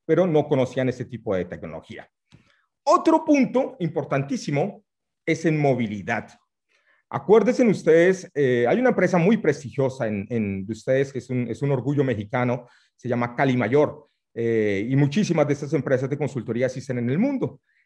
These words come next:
Resulta que antiguamente, pues, salían los muchachos, colocábamos para hacer los aforos vehiculares, colocábamos dos,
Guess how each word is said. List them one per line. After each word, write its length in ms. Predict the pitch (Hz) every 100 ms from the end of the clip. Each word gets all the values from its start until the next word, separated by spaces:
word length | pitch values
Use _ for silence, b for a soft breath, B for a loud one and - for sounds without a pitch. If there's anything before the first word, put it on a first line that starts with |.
| _
Resulta 720 | 135 160 262 254 - 220 220
que 380 | 165 139 139 - _ _ _ _ _ _ _
antiguamente, 880 | - 156 156 233 226 190 185 180 220
pues, 220 | 220 202
salían 380 | - 143 160 190
los 160 | 202 -
muchachos, 920 | 147 143 208 190 - 160 170 - -
colocábamos 600 | - 123 120 143 160 170
para 140 | - 127
hacer 180 | - 143
los 160 | 175
aforos 560 | 131 - - 202 156 123
vehiculares, 1000 | 120 113 110 104 131 147 113 139 - _ _ _
colocábamos 560 | - 135 143 170 180 143
dos, 520 | 170 196 208 - -